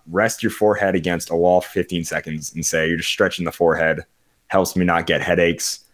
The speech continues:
I was able to go into that one pretty naturally when someone started talking about Dungeons and Dragons, and I was like, "Ugh," you know, and I love D and D, uh, but, you know, it was easy. Uh, anyways, but the last one was hard because I had to ask everybody in the room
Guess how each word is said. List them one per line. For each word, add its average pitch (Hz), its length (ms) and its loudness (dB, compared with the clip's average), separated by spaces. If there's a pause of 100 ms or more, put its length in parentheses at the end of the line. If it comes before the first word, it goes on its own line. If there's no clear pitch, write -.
(280)
I 78 80 0
was 87 100 2
able 101 140 4
to 98 60 0
go 101 100 6
into 92 100 4
that 87 140 4
one 85 140 -2
pretty 90 260 0
naturally 82 640 0
when 82 160 -6
someone 85 280 -2
started 85 240 2
talking 80 280 0
about 78 180 0
Dungeons 78 300 -2
and 78 100 -4
Dragons, 78 540 0
and 80 100 -2
I 80 100 4
was 78 100 0
like, 73 200 -2
"Ugh," 78 400 0 (400)
you 80 100 2
know, 73 120 2
and 95 120 4
I 107 60 4
love 85 220 4
D 73 120 0
and 71 80 -2
D, 71 180 -2 (240)
uh, 76 200 2
but, - 160 -2
you 80 80 0
know, 71 100 0
it 113 80 6
was 110 140 4
easy. 82 360 2 (140)
Uh, 82 120 2
anyways, 101 560 4 (100)
but 104 100 -2
the 120 80 6
last 151 280 4
one 160 100 8
was 113 100 6
hard 110 320 4
because 95 240 2
I 87 80 0
had 135 160 4
to - 140 2
ask 107 280 2 (100)
everybody 131 480 2
in 117 100 0
the 107 100 0
room 95 420 2